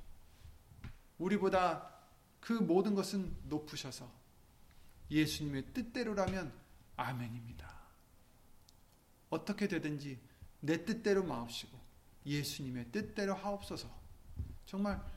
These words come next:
우리가 이러한 고백을 드려야 되겠습니다. 마리아도 그랬듯이 종은 <clears throat> "나는 주의 종이오니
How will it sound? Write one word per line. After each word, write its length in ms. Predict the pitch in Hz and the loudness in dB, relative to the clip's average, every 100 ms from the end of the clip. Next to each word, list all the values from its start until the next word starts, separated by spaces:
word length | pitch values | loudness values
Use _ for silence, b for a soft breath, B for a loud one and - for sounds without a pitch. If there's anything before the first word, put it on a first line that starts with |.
| B | B
우리가 220 | 175 202 | 2 4
이러한 460 | 196 202 214 202 208 | 6 6 6 4 2
고백을 360 | 170 160 165 170 | 0 0 0 0
드려야 240 | 143 143 | -4 -6
되겠습니다. 560 | 143 139 - 123 117 - - - - - - | -6 -8 -10 -12 -12 -16 -18 -20 -20 -14 0
마리아도 460 | 151 151 156 151 | 2 4 2 0
그랬듯이 520 | 143 135 - 120 135 - - b b b - - - - - - - - - - - - - - - - | -2 -4 -4 -6 -8 -12 -18 b b b -20 -20 -20 -20 -20 -16 -14 -14 -18 -20 -20 -20 -20 -20 -18 -6
종은 520 | 151 135 151 220 226 - - - B B B B B - - - - - - - - - - - - - - - - - | -2 0 0 -2 -4 -16 -20 -20 B B B B B -20 -20 -20 -20 -20 -20 -20 -20 -16 -12 -12 -12 -12 -12 -12 -16 2
<clears throat> 380 | 202 - - - - - - - - - - - - - - - | 6 6 4 -6 -8 -8 -10 -18 -20 -20 -20 -18 -18 -20 -18 -8
"나는 480 | 151 127 143 196 - B B B B | -4 -2 0 0 -2 B B B B
주의 280 | - 135 127 | -6 -4 -2
종이오니 720 | - 135 127 117 135 220 | -2 -2 -2 -2 -2 -2